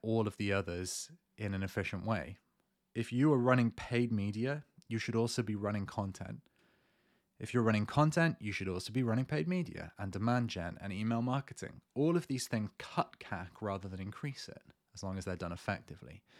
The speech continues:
So rather than just saying, "I'm gonna spend more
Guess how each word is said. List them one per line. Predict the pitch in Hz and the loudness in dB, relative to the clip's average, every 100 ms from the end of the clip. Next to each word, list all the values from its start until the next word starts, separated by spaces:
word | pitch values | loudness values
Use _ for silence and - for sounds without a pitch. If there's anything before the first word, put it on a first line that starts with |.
| - - _ _ _ _ | -20 -20 _ _ _ _
So | - 127 98 _ _ _ _ _ _ _ - - | 4 4 2 _ _ _ _ _ _ _ -16 -2
rather | 127 147 160 175 | 4 6 6 6
than | 135 | 4
just | 127 120 117 | 4 2 2
saying, | 120 113 107 | 4 4 4
"I'm | 104 | 2
gonna | 104 101 | 0 0
spend | - - 123 127 | -2 2 4 4
more | 101 92 98 139 | 2 2 0 -2